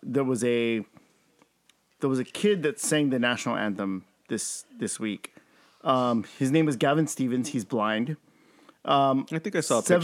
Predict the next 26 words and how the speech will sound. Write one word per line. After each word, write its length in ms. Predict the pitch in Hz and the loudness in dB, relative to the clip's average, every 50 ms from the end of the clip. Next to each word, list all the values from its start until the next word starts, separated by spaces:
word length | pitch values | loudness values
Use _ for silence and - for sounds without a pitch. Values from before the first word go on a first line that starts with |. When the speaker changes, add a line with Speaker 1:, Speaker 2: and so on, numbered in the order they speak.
| 196 | 4
Speaker 2:
picture 80 | 190 196 | 2 2
on 80 | 196 196 | 0 -2
Twitter. 200 | - - 196 196 | -4 -4 -2 2
Speaker 1:
seven-year-old, 680 | 185 190 185 202 196 196 202 202 202 202 202 202 190 185 147 - - _ | 2 2 4 4 4 4 4 4 4 2 2 0 -2 -4 -8 -14 -12 _
I 80 | 180 175 | -4 -2
believe, 460 | 165 190 196 196 208 208 214 196 - | -2 0 0 0 0 0 0 -2 -2
seven 260 | - - 180 170 170 | 0 2 2 2 4
or 80 | 170 165 | 2 2
eight 140 | 170 175 165 | 2 0 0
years 200 | 175 165 160 160 | 0 0 2 2
old. 360 | 165 165 180 190 196 190 - _ _ _ _ _ _ _ _ _ _ _ _ _ _ _ _ _ _ _ _ _ _ | 2 2 0 -2 -4 -6 -10 _ _ _ _ _ _ _ _ _ _ _ _ _ _ _ _ _ _ _ _ _ _
One 300 | - 131 127 135 156 156 | -6 -4 0 2 4 4
of 160 | 160 165 170 151 | 4 2 2 0
the 140 | 160 151 135 | 0 0 0
most 440 | 127 147 147 147 127 - - _ _ | 2 2 2 2 0 -2 -8 _ _
beautiful 720 | 147 135 131 143 165 190 220 233 233 202 - 220 220 214 | -4 -2 0 2 4 4 4 4 2 2 2 0 2 2
renditions 640 | 202 190 180 151 143 143 131 - 147 131 123 117 - | 2 2 2 2 2 0 0 0 0 0 0 -2 -2
of 140 | - 127 123 | -4 -2 0
the 80 | 131 127 | 0 0
national 440 | 123 120 120 127 127 - 139 101 | 2 2 2 0 0 -2 -2 -2
anthem 300 | 76 110 107 - 120 110 104 | 0 -2 -2 -2 -2 -2 -2
that 120 | 110 101 | 0 0
I 60 | 98 98 | 0 -2
have 140 | 98 90 - _ _ _ | -2 -4 -6 _ _ _
ever 300 | 110 113 107 104 104 98 | -4 -2 -2 0 -2 -2
heard. 360 | 92 90 92 85 78 73 71 | -2 -4 -6 -8 -8 -12 -16